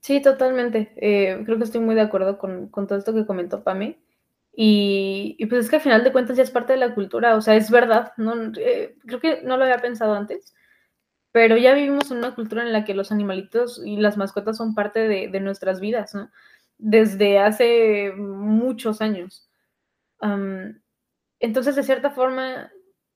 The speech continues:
creo que es especial, o sea, el poder tener ese tipo de convivencia con, con algún animal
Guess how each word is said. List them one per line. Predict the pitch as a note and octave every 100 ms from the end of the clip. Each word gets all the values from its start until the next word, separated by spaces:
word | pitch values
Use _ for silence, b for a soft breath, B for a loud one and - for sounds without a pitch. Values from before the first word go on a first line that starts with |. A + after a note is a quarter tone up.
| _ _
creo | A#3+ A#3
que |
es | C#4
especial, | E4+ - - - B3+ -
o | A3+
sea, | A#3+
el | A#3
poder | A3 G#3+ G#3+
tener | B3+ A#3 A3+
ese | A3+
tipo | A3 A3 A3+
de | A3+
convivencia | A#3+ G3+ F#3+ F#3+ G3 A3
con, | G#3+ F#3 G#3+
con | G3+ G3+
algún | F#3+ F#3+ G3 G3+ G3+ G#3 G#3+ G#3+
animal | A3 G#3 F#3+ F#3 G#3